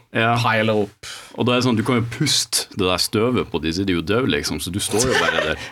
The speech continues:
Speaker 1: Så hvis de har regroupet to tusen mann og stått opp på muren,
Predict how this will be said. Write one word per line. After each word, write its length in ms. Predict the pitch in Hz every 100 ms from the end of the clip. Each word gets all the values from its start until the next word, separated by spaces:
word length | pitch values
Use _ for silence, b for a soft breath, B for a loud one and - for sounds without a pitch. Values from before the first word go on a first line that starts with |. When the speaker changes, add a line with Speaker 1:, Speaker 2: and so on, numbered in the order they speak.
| B
Speaker 1:
Så 140 | - 127
hvis 180 | 135 117
de 120 | 135
har 100 | 143
regroupet 720 | 113 165 139 104 92 - 82
to 220 | - 131
tusen 380 | 139 101 85 98
mann 260 | 95 131 95
og 60 | 85
stått 260 | - 113
opp 80 | 92
på 120 | 92
muren, 320 | 98 143 -